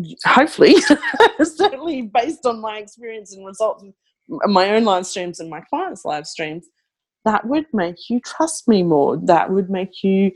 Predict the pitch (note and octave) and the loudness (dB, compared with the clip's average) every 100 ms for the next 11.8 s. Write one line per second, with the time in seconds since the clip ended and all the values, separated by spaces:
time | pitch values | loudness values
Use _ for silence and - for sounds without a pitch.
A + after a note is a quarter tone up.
0 | - _ _ F3 D#3+ - F#3 - - B3 | -6 _ _ -6 -4 -4 -8 -2 4 6
1 | D4 C4+ G#3+ F3+ D#3+ D#3+ D#3 C#3+ D#3 F3+ | 6 4 2 4 4 4 6 4 4 2
2 | - G3 G3 G#3+ A#3+ - F3+ F3+ D#3 E3 | 2 2 2 2 -4 -4 -4 -2 -2 -2
3 | D#3+ D#3+ D#3+ D#3+ - E3+ D#3+ - E3+ D#3+ | -4 -6 -4 -4 -2 -4 -4 -2 -2 0
4 | D#3 D3+ - D#3 D3+ D3+ D#3 - F3 - | 0 0 -4 -4 -2 -2 -4 -2 0 0
5 | - D#3+ D#3+ - D3+ D3 - - - - | 0 0 0 2 0 0 -4 -4 -6 -12
6 | - - - F#3+ F#3+ F3+ F3 G3 G3+ A#3+ | -18 -10 4 6 6 6 2 4 6 4
7 | - G3+ E3 F3+ - G#3 F3+ - G#3 C4 | 4 2 2 -2 -4 -2 0 2 4 4
8 | C4+ B3+ A3+ G3+ G#3 - F#3 F3+ E3 - | 4 2 4 2 0 -6 -8 -6 -8 -6
9 | G3 G#3+ C4 C4 B3 A#3 A#3+ G#3 G3+ G#3+ | 0 4 4 6 4 6 6 6 2 2
10 | F#3 F#3+ C#4+ _ _ _ _ _ E3 D#3+ | 4 4 0 _ _ _ _ _ 2 4
11 | A3+ C4 A3 B3 E3+ D4+ - - | 4 6 4 2 2 -2 -6 -16